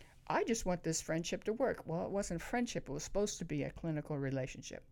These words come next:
So, uh, w-, one of the things she did was text her old high school boyfriend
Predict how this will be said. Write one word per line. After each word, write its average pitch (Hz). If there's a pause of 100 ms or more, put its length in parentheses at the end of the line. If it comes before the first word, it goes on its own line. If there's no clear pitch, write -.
(1500)
So, 160
uh, 139 (180)
w-, 180
one 190
of 170
the 160
things 165
she -
did 185
was 208
text -
her 165
old 165
high 160
school -
boyfriend 160